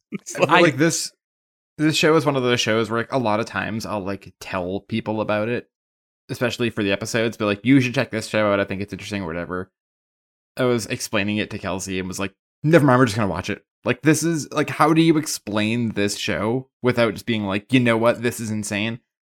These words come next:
Speaker 2: And I'm sure when we rewatch it together, I'll find, like, five jokes I missed too, 'cause you're just so, there's so much going on.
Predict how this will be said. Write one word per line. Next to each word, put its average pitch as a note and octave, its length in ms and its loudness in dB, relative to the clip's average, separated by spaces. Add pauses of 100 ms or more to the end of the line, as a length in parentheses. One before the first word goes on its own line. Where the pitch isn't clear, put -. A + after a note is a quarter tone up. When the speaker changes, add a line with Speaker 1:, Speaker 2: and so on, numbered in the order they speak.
Speaker 2:
And A#2 160 -4
I'm C3 80 2
sure G#2+ 340 2
when G#2 220 2
we G#2+ 140 2
rewatch F#2 500 -2
it F#2 160 -6
together, G#2 600 -2
I'll G#2 160 0
find, G2 340 -2
like, G#2 180 -2
five F2 240 -2
jokes F2+ 260 -6
I F2+ 100 -4
missed F#2 280 -6
too, F#2+ 240 -2
'cause A2 180 -6
you're A#2 120 0
just G#2 160 -4
so, B2 320 0 (300)
there's C3+ 200 2
so C#3 420 6
much A2 300 0
going F#2 260 -4
on. F#2 300 -4